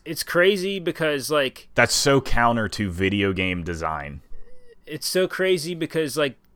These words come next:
Speaker 1: even, like, the way the world, the game world is, is built, they rendered all this beautiful stuff,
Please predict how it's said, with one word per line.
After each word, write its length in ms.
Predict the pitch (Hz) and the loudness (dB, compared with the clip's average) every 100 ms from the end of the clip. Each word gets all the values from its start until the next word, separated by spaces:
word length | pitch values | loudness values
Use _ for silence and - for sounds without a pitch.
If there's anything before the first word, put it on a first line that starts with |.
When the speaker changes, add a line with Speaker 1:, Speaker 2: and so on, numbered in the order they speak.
| _ | _
Speaker 1:
even, 420 | 185 202 220 202 | -6 4 4 4
like, 240 | 175 147 - | 2 0 0
the 100 | 151 | -2
way 380 | 135 147 160 156 | 2 2 2 0
the 260 | 131 143 | -2 -2
world, 600 | 123 131 143 156 127 120 | -2 2 4 4 2 -2
the 80 | 123 | -2
game 280 | 135 143 139 | 0 0 0
world 280 | 143 135 135 | 0 2 0
is, 280 | 113 113 - 127 | -4 -10 -14 -14
is 240 | 120 101 | -12 -12
built, 500 | - 139 123 - - - _ _ _ _ _ _ _ | -4 -2 -2 -8 -16 -18 _ _ _ _ _ _ _
they 140 | 139 139 | -2 0
rendered 480 | 165 202 185 160 139 | 2 2 0 -2 -4
all 320 | 160 196 202 | -4 -2 0
this 320 | 165 143 - | -2 -2 -4
beautiful 960 | - 185 190 170 156 147 135 127 123 _ | -6 -4 -2 -2 -2 -4 -4 -6 -10 _
stuff, 800 | - - 175 170 131 - - | -10 -4 2 2 0 -10 -20